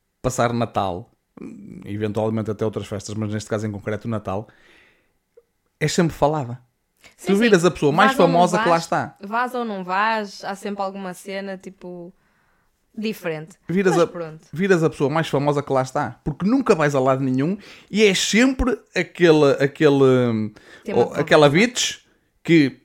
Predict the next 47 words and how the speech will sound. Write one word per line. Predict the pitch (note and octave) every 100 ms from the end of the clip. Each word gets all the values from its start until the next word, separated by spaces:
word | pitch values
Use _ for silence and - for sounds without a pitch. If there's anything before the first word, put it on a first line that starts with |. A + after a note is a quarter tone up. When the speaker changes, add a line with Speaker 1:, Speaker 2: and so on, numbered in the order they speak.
| -
Speaker 1:
nunca | F#3 D3+ C#3+
vai | C#3
a | C3
lado | C3+ C3+
nenhum, | C3 C3 D#3 F#3+
está | F#3
sempre | - C#3+ B2+
em | B2
casa, | C#3 D#3 E3+
nunca | F3 D#3+
sai | D#3 C#3+
para | -
lado | C3
Speaker 2:
Mas | -
Speaker 1:
nenhum. | F4
Speaker 2:
é |
sempre | - D#4+ D#4
tema | D4+ C#4
de | C4
conversa. | C4 C4+ A3 F#3+ G3
Tipo, | -
tu, |
Speaker 1:
Sempre. | - A2 G#2+ G#2+ F#2+
Speaker 2:
eu | - C#4
normalmente | D4+ D4 D4 D4+
digo | C#4+ A#3+
assim, | A3 D#3+
só | D#3+ G3+
faz | A3+ A#3
falta | A#3+ A#3+
quem | A#3+ A3
cá | G3
está. | E3+ -
Speaker 1:
Exatamente. | A2+ G2+ A2 G2 D#2+
Speaker 2:
Se | -
o |
pessoal | - D#4+ A#3
não | G#3 G3+
está, | G3+ G#3
vamos | G#3 G#3
estar | F#3+
a |
falar | F#3+ F#3 F#3
dos | E3+
outros | G3+ -
para | F3
quê? | D#3+ C3